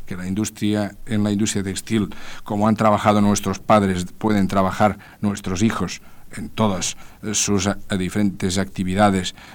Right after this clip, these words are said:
desde las más importantes de dirección hasta las más modestas en la producción,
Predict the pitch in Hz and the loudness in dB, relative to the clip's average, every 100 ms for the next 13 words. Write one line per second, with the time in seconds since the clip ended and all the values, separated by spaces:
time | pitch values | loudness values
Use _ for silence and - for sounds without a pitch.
0 | - 87 95 87 92 87 107 107 101 107 | -10 -6 -4 -4 -4 2 2 4 2 0
1 | 101 110 107 101 107 98 101 101 104 98 | 0 4 4 4 2 4 4 4 2 2
2 | 104 104 92 - - - 95 92 - 92 | 4 6 4 0 -14 -6 -4 -2 0 0
3 | 87 95 110 101 101 98 95 95 90 85 | 2 4 6 4 2 2 0 -2 -2 -4
4 | 78 - 117 131 113 123 131 147 | -6 -6 2 4 6 6 6 6